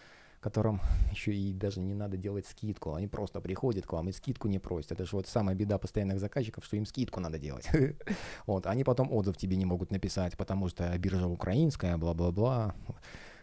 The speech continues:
Вот, короче, чтобы у вас все было хорошо и вы не сидели без работы. И чтобы на стримы на наши приходили. Вот, я вам еще ролик запишу,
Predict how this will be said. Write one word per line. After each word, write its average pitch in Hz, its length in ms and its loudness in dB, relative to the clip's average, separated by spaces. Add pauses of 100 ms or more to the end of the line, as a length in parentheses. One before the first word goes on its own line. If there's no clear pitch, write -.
Вот, 98 360 4 (220)
короче, 98 360 4
чтобы 101 240 0
у - 20 2
вас 101 200 0
все 110 260 2
было 87 320 2 (120)
хорошо 98 340 2
и 98 140 2
вы 95 80 2
не 92 100 2
сидели 113 440 0
без 110 180 2
работы. 98 440 0 (1080)
И - 40 -12
чтобы 101 280 2
на 127 100 4
стримы 101 320 2
на 95 60 4
наши 92 240 -2
приходили. 87 580 0 (220)
Вот, 95 200 0
я 110 120 4
вам 107 100 2
еще 101 640 0 (220)
ролик 113 280 4
запишу, 90 440 -4